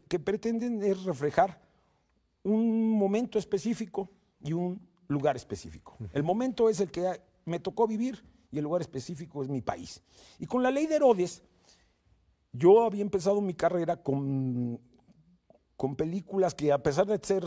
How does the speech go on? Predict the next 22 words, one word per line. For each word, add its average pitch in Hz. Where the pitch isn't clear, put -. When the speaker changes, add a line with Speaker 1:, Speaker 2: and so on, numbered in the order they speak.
Speaker 1:
satíricas, 175
no 220
eran 220
sátiras 185
políticas. 190
Tenía 156
una 175
fascinación 131
por 113
cierto 143
tipo 131
de 117
cine 135
de 113
género, 135
muy 135
influenciado 131
por 107
mi, 104
por 104
mi 113
cinefilia, 127